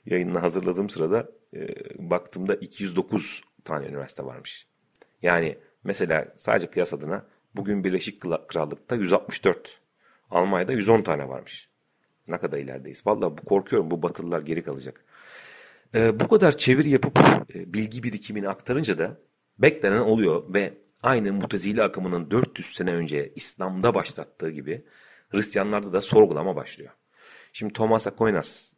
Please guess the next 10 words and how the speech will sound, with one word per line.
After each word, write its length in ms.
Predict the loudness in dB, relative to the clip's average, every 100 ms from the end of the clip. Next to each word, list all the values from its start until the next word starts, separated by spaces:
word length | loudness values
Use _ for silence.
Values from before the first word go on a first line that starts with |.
| 6
doğa 200 | 6 6
bilimleri 400 | 2 -2 0 0
ve 100 | 0
teoloji 380 | -2 -2 -4 -6
arasındaki 480 | -6 -6 -10 -14 -10
çelişkileri 560 | -6 -4 -4 -4 -4 -2
irdeliyor. 540 | -6 -8 -10 -8 -8 -10 -8
Bin 100 | -4
iki 160 | -2 -2
yüzlerdeyiz. 640 | -2 -2 -6 -8 -12